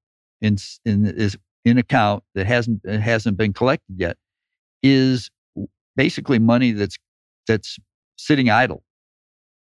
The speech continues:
In other words, you can't use it to buy more inventory,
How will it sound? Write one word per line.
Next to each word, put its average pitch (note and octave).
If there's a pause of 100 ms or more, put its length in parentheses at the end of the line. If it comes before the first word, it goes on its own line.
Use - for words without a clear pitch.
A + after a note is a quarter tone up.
(140)
In G#2
other A2+
words, G#2
you A2
can't B2
use A#2
it G2+ (320)
to G2 (720)
buy A2
more A2
inventory, G#2+